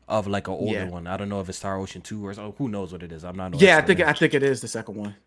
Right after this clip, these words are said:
Speaker 2: I think it
Speaker 1: Okay,
Speaker 2: is the
Speaker 1: but
Speaker 2: second one.
Speaker 1: whatever this shit, it definitely caught my eye. It definitely caught my eye. This is something
Speaker 2: Mm-hmm.
Speaker 1: that I would check out, one hundred percent. The, the artistic
Speaker 2: Yeah.
Speaker 1: style is very beautiful,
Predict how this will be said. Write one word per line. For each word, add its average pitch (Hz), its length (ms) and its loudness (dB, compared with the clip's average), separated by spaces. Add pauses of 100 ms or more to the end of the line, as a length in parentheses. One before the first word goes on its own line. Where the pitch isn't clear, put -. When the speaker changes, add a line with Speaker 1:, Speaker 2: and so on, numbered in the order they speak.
Speaker 2:
I - 80 -10
think 110 120 -4
it - 40 -8
Speaker 1:
Okay, 98 100 -6
Speaker 2:
is 95 120 -6
the 110 60 0
Speaker 1:
but 110 80 2
Speaker 2:
second 92 160 -10
one. 95 140 -6
Speaker 1:
whatever 185 360 6
this 175 180 2
shit, 165 180 2
it 127 160 0
definitely 131 360 4
caught 117 220 2
my 107 120 0
eye. 98 440 2
It 107 180 -10
definitely 113 360 -4
caught 101 260 -8
my 95 100 -6
eye. 87 380 -8 (600)
This 139 160 -2
is 107 100 -2
something 123 280 0
Speaker 2:
Mm-hmm. 117 100 4
Speaker 1:
that 113 180 2
I 117 140 4
would 104 260 -6
check - 280 -8
out, 85 280 -8 (580)
one 98 140 -10
hundred 101 300 -6
percent. 87 420 -12 (220)
The, 98 160 -6 (200)
the 107 80 -6
artistic 113 540 -4
Speaker 2:
Yeah. 123 100 4
Speaker 1:
style 113 200 2
is 90 120 -8
very 104 280 -4
beautiful, 101 600 -10